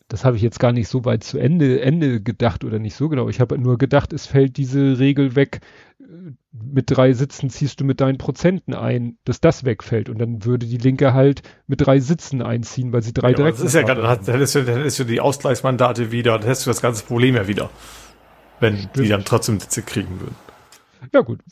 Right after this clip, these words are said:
Speaker 1: dann ist es auch kein
Speaker 2: Was ich auch gelesen habe, an die, von wegen die, die eine Option, die die C S U immer noch hätte, wäre, sie hört auf, C S U zu sein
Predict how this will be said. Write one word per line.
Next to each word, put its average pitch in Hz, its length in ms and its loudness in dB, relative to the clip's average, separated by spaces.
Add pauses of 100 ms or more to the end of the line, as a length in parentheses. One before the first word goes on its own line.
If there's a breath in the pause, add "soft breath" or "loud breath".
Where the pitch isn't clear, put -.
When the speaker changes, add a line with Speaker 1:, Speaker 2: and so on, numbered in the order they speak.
(260)
Speaker 1:
dann 190 140 2
ist 202 160 -2
es 190 60 6
auch 165 140 2
kein 143 240 2
Speaker 2:
Was 135 140 2
ich 202 100 2
auch 175 180 2
gelesen 165 320 2
habe, 156 60 2
an 135 180 2
die, 135 80 -6
von 135 240 -4
wegen 135 220 0
die, 127 200 -6
die 131 220 -4
eine 135 300 -2
Option, - 280 -4
die 127 100 -4
die 123 100 -10
C 127 180 -2
S 123 140 -2
U - 40 -2
immer 180 140 4
noch 123 180 2
hätte, 117 300 -2
wäre, 131 300 2
sie 151 260 -6
hört 131 240 0
auf, 135 220 0
C 135 160 0
S 127 120 -2
U 180 120 -4
zu 131 160 -4
sein 110 380 2